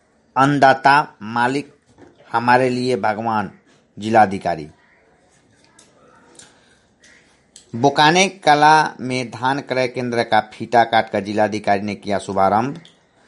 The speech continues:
पताही के कृषि अधिकारी सेवा मुक्त, आपूर्ति अधिकारी बर्खास्त।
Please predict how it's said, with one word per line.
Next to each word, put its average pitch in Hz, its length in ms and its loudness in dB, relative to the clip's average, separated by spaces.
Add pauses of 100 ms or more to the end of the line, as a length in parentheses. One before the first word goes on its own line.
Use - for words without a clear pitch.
(340)
पताही 139 520 2
के 160 220 -4
कृषि 139 540 -6
अधिकारी 123 480 0
सेवा 107 340 -2
मुक्त, 113 280 -6 (720)
आपूर्ति 135 540 0
अधिकारी 120 440 2
बर्खास्त। - 760 -4